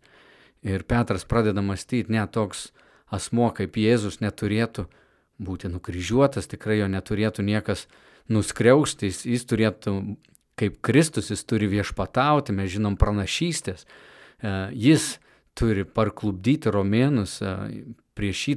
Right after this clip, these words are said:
turės nusiklau-, atsiklaupti visa žydų tauta, jis yra Dievo sūnus.“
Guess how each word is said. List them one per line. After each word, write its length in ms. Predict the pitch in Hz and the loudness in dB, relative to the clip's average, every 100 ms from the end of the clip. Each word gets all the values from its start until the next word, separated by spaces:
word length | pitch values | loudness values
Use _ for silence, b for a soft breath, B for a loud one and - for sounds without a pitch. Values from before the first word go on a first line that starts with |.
| 123 | 0
turės 260 | 104 101 - | 0 0 -2
nusiklau-, 480 | 98 107 - 120 123 | -6 -6 -2 0 0
atsiklaupti 720 | 104 - - - 117 117 - | -2 -6 -8 -2 0 0 -6
visa 420 | 92 92 - 101 b b b b | -6 -6 -6 -8 b b b b
žydų 380 | 101 92 139 151 | -6 -2 4 4
tauta, 320 | - 101 - | 4 0 -2
jis 280 | 101 117 - | -2 -2 -4
yra 260 | 101 98 95 - b b b b | -4 -4 -4 -10 b b b b
Dievo 360 | 104 113 131 104 | 0 6 6 6
sūnus.“ 640 | - 107 117 151 - - | 0 2 4 4 2 -8